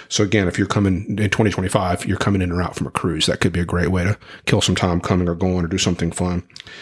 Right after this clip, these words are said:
Uh, they have craft cocktails and a menu that looks really, really good. They've got some really cool, like, gourmet street food kind of things on their food menu. We can't wait to try this the next time we're in Miami.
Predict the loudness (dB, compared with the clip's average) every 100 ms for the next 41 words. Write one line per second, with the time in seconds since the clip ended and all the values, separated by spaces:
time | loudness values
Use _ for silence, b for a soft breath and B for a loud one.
0 | B 0 2 2 2 0 0 0 -2 2
1 | 2 2 4 4 6 6 6 2 -2 -6
2 | -6 -4 -2 0 -2 0 0 0 0 -4
3 | -6 -4 -2 0 -2 0 0 0 0 0
4 | 0 0 -2 -2 -2 0 0 0 0 0
5 | 0 -2 -2 -4 -4 -6 -4 -4 -2 -4
6 | B B B -4 -2 -2 0 2 2 0
7 | 0 -4 B B -2 -2 2 2 2 -2
8 | 0 0 0 0 0 -2 -4 -6 -6 -8
9 | -8 -8 -10 -12 -20